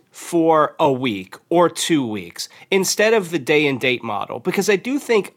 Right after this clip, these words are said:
something like that last Halloween movie, it's the last of the trilogy. Supposedly it's the last of the whole franchise, which is not gonna be the case, but that's what they're touting it as. Why wouldn't you want that to be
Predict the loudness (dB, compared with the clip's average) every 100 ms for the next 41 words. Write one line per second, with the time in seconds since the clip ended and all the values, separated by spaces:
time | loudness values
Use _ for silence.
0 | -8 -2 -2 -2 -2 0 0 0 2 0
1 | 2 0 2 0 -2 -4 -4 -6 -4 -6
2 | -4 0 0 -2 -8 -6 -2 -2 -2 -4
3 | -6 -4 0 2 2 0 -2 -4 0 0
4 | 0 -4 -6 -2 -2 -2 -2 -4 -4 -6
5 | -6 -10 -12 -10 -10 -4 0 0 0 -6
6 | -6 -6 -8 -8 -4 -4 -4 -10 -20 -20
7 | -2 -2 0 -6 -4 0 2 2 -2 -2
8 | -4 -10 -18 _ _ _ _ _ -16 0
9 | 4 4 4 0 -4 -4 -4 -4 2 0
10 | 2 -2 -2 -2 -6 -2 -2 -2 -4